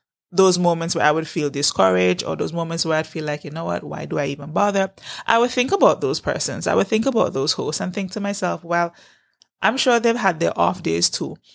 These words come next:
And if they can keep going, so can I." If they did not continuously push past their own feelings, I would not be enjoying their content today. If our favorite YouTubers decided, "You know what, everybody's on <laughs> YouTube, I'm not gonna vlog, I'm not gonna join YouTube,"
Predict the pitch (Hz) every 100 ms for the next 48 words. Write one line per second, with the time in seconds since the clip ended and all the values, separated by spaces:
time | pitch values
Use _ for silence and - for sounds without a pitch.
0 | - 175 185 185 180 180 208 202 190 -
1 | 156 160 160 156 147 147 135 - - 214
2 | 190 196 214 196 220 208 170 160 156 _
3 | - _ _ _ - 247 185 - 254 214
4 | 196 185 190 180 - 220 190 - - 175
5 | 156 151 165 165 - 165 214 226 - 156
6 | 139 113 - - 214 233 262 254 190 202
7 | 220 214 190 180 175 170 175 175 165 156
8 | 180 - 185 226 269 - 208 233 240 -
9 | 233 190 185 170 202 220 - 208 185 165
10 | 156 - - - - 202 202 196 185 180
11 | 180 196 202 202 170 170 190 180 175 170
12 | 175 - 202 185 - 160 156 - - -
13 | 175 185 165 165 170 175 165 175 151 151
14 | - 175 185 185 160 165 165 151 156 156
15 | 165 170 - 151